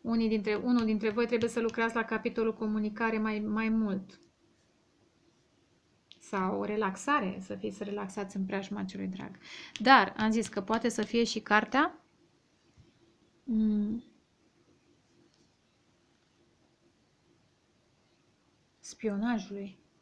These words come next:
Hă. De ce vă este teamă? Nu de Rudolf. De, de ce le este lor teamă? De diavol.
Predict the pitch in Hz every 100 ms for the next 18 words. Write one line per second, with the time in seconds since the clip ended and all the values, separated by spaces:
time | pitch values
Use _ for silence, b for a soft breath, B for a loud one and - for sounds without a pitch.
0 | _ _ - 214 190 - _ _ _ _
1 | b b b b b b b b _ -
2 | 226 269 269 262 269 269 254 254 220 190
3 | 220 220 208 202 196 196 - B B B
4 | B B B B _ _ _ _ _ _
5 | _ _ _ _ _ - 214 220 226 -
6 | - 214 190 233 220 208 214 208 269 269
7 | - 190 180 185 190 - - 202 185 233
8 | 226 190 - -